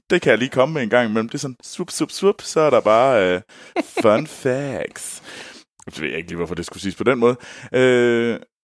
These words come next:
Speaker 1: men ja, øh, Mark Waters, øh, han har, han er egentlig ikke kendt for så meget andet. Han har været med til at producere en masse sådan noget som Five hundred Days of Summer og lignende ting.
Speaker 2: Mhm.
Speaker 1: Øh,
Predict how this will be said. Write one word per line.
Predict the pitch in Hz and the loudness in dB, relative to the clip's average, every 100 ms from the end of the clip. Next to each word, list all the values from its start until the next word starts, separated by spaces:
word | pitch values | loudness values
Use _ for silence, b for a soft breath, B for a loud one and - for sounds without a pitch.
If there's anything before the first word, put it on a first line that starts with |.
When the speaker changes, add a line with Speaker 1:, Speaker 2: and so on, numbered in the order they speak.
| - | -2
Speaker 1:
men | 123 | 4
ja, | 123 123 | 6 4
øh, | - 117 | 4 4
Mark | 117 117 | 4 4
Waters, | 123 139 147 120 - - | 4 2 2 -2 -2 -2
øh, | 117 110 107 107 98 95 85 53 | 2 4 4 4 2 2 0 -2
han | 110 110 | -4 0
har, | 110 98 92 78 60 50 | 2 4 4 2 0 -4
han | 107 113 | -4 -4
er | - | -2
egentlig | 127 107 107 | -4 -4 -6
ikke | - - - | -8 -14 -8
kendt | 110 113 117 | -4 -4 -6
for | - 104 98 | -10 -4 -4
så | - 98 | -4 -4
meget | 92 95 92 | 0 0 0
andet. | 101 | -2
Han | 101 | 0
har | |
været | 101 98 | 0 2
med | 117 127 | 2 2
til | - | 4
at | 107 95 - | 4 4 2
producere | 123 120 - 151 101 | -6 -4 2 4 4
en | 95 | 2
masse | 98 104 104 | 0 -2 -4
sådan | 104 | -4
noget | 101 98 | -4 -4
som | 95 | -8
Five | - - - 113 104 | -12 -18 0 2 2
hundred | 104 95 | 0 -4
Days | 92 92 107 | -4 -4 -4
of | |
Summer | - 87 92 | -8 -8 -8
og | 90 | -10
lignende | 87 82 82 | -10 -10 -10
ting. | - - _ _ _ B B B B - | -12 -14 _ _ _ B B B B -4
Speaker 2:
Mhm. | 95 | 0
Speaker 1:
Øh, | 90 87 85 85 | 4 4 4 4